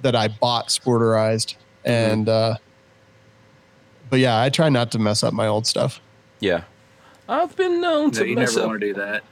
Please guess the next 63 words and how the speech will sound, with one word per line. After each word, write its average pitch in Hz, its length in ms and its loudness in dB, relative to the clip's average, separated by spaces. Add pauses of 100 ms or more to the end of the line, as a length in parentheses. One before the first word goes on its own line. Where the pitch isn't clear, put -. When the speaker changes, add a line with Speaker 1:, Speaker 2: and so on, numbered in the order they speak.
(160)
Speaker 2:
Yeah, 160 220 2
I've 214 80 -2
been - 160 0
Speaker 1:
Yeah. 117 160 2
Speaker 2:
known - 100 0
to 165 120 0
mess 151 260 2
up 147 160 2
an 135 100 2
A 123 180 0
K 131 280 2
<laughs> 123 100 2
in 160 80 2
the 127 80 2
past. 147 640 0
<laughs> - 1300 -12
I 160 100 4
don't 233 140 2
think 233 180 2
I 190 100 4
would, 170 320 4
you 180 160 2
know 185 140 0
what? 185 220 2
I 147 60 2
wouldn't 165 280 2
do 147 140 4
that 98 200 0
now. 85 260 -4 (100)
But 120 140 2
in 147 120 2
the 143 80 2
past, 143 420 0
I 101 120 0
have, 110 320 0
uh, 92 360 0
yeah, 82 160 -2
uh, 71 600 -8
I - 40 -12
have - 120 -14
sporterized - 720 -14
it. - 80 -16 (100)
Yeah. - 260 -16 (380)
It 277 120 -2
Speaker 1:
Yeah, 123 100 2
I 113 80 2
Speaker 2:
happens. 135 200 2
Speaker 1:
actually 135 280 0
took 131 360 0
my, 120 240 0 (140)
my 127 180 2
A 127 200 2
K 120 280 2
that 117 140 0
was 117 160 -2
all 117 200 2
sporterized 117 680 0
and 113 100 0
I 107 40 0
restored 117 420 0
it 113 140 -4
to 123 160 0
its - 180 -4